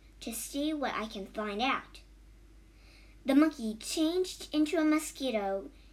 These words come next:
and squeezed through a ca-, a crack in the cave's door. Deep in the cave,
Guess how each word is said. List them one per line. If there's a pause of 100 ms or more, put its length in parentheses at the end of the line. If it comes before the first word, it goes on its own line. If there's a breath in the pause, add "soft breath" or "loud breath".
(120)
and
squeezed
through
a (100)
ca-, (680)
a
crack (100)
in
the
cave's
door. (960 loud breath)
Deep
in
the
cave,